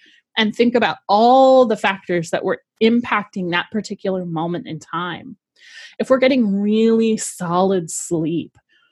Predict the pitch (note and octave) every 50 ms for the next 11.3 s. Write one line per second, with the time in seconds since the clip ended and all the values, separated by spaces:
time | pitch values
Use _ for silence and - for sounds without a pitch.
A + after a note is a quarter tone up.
0 | _ _ _ _ - A3+ G#3+ - G#3+ F#3+ G3 G3 F3+ F3+ F3+ F#3 F3+ F3+ G3+ A3
1 | B3 B3+ B3+ - - - G3 F3 D#3+ D#3+ - - - F3 - - - - F#3+ F#3+
2 | F#3 F#3+ F#3+ G3 G3 G3 - - G#3+ A3 A#3+ B3+ B3+ A#3+ G#3+ F3+ E3+ D#3+ D#3 D#3
3 | D#3+ - - - F#3 F3 E3+ F3+ F#3+ A3 A3+ C4+ D4 C#4+ C#4+ - - G#3+ G3 E3+
4 | - F3 F3+ F3+ - - F#3+ F#3 - F#3+ F3+ F3 E3+ F3 E3+ E3 E3 D#3+ D#3+ E3+
5 | E3 - - - - - B3 B3+ C4 C#4 C4 A3+ G#3+ F#3 - F#3+ D3+ - A#1 -
6 | G3+ - - _ _ _ _ _ _ _ _ _ _ - G#3 A3+ E4 E4+ - -
7 | D#4+ D#4 B3+ A3 F#3 G3 A3 - - - C4 B3+ B3+ C4 B3 - - B3 A#3+ A#3
8 | A#3 A#3 - A3+ A3+ A3 G#3 A#3 A3+ A3 - - - G#3+ G#3 B3 D4 D4+ C4+ A3
9 | G3 F#3+ F#3 G#3 G#3 G#3 - - G#3+ G#3+ G#3+ G3+ F3 - F3 G3+ C4 D4+ B3+ D3
10 | - - - - - - E3+ E3 E3+ F3 F3 F#3 D#3+ - - G#3+ C4+ C#4 - F3
11 | - - - - - _